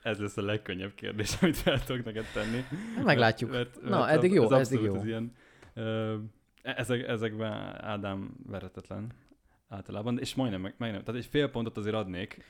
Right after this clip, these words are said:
Speaker 2: Nem
Speaker 1: mert,
Speaker 2: kell,
Speaker 1: mert,
Speaker 2: nem kell,
Speaker 1: mert
Speaker 2: legyünk
Speaker 1: jó, jó,
Speaker 2: szigorúak.
Speaker 1: a-, jó volt a... a,
Speaker 2: Ne, játszunk
Speaker 1: a
Speaker 2: szigorúan, nulla pont.
Speaker 1: De, de legszívesebben megadnám, de akkor játsszuk, játsszuk így.
Speaker 2: Jó. Kövi
Speaker 1: Úgyhogy
Speaker 2: kérdés.
Speaker 1: akkor második kérdés. A Jurassic Park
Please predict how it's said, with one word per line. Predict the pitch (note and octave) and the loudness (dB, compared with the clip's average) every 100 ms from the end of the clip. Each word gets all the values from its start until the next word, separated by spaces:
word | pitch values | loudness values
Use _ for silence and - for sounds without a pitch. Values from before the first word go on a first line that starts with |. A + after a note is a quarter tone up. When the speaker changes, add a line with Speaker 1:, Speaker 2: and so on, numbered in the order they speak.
| _ | _
Speaker 2:
Nem | - | -4
Speaker 1:
mert, | A#2 C3+ | 0 2
Speaker 2:
kell, | B2+ B2 | 2 4
Speaker 1:
mert, | B2 | 4
Speaker 2:
nem | C3 | 2
kell, | C3 A#2 | 4 4
Speaker 1:
mert | B2+ | 6
Speaker 2:
legyünk | C3 | 4
Speaker 1:
jó, | A2+ A2+ | 4 4
jó, | C3 | 4
Speaker 2:
szigorúak. | G#2+ G#2 | 4 2
Speaker 1:
a-, | |
jó | B2 B2 | 0 0
volt | G#2 G2 G2 | 0 -2 -2
a... | F#2+ F#2+ G2 G2 F#2+ | -4 -4 -4 -2 0
a, | |
Speaker 2:
Ne, | G#2 F#2+ G#2+ A2+ G#2 G2 | 0 -2 0 0 -2 -2
játszunk | G2+ A2+ A2 | -2 -2 -2
Speaker 1:
a | G#2+ | 2
Speaker 2:
szigorúan, | G2+ B2+ C#3 | 4 4 4
nulla | A2 G#2+ F#2+ | 2 0 -2
pont. | - F#2 F#2+ - _ _ _ _ _ _ _ - | -6 -10 -12 -16 _ _ _ _ _ _ _ -16
Speaker 1:
De, | B2 A#2 A2+ | -4 0 2
de | A2 A#2 | 0 0
legszívesebben | B2 B2+ A2 - G2+ | 0 0 -2 -2 -4
megadnám, | G2+ G2 F#2 F#2+ F#2+ | -2 -2 -2 -2 -4
de | F#2+ F#2 | -4 -6
akkor | F#2+ G2 - F#2+ | -6 -10 -8 -4
játsszuk, | F#2+ F2+ F#2 - | -6 -6 -12 -10
játsszuk | F#2+ F#2+ - - | -8 -8 -10 -12
így. | G#2 A#2+ - - | -6 -6 -8 -10
Speaker 2:
Jó. | G2 - - _ _ _ _ - - | -6 -8 -10 _ _ _ _ -20 -4
Kövi | A#2 | -2
Speaker 1:
Úgyhogy | F#2+ G2+ | -2 -4
Speaker 2:
kérdés. | G2 G2 | -4 -4
Speaker 1:
akkor | G2+ | -2
második | G2+ F#2+ - - | -2 -4 -8 -14
kérdés. | - F#2+ F#2 G2 - - _ _ - - - - _ - | -10 -8 -8 -8 -10 -14 _ _ -20 -20 -20 -20 _ -8
A | G#2+ | -2
Jurassic | F#3+ F#3+ - C#3+ - | 2 2 2 -2 0
Park | C3 B2+ | 0 0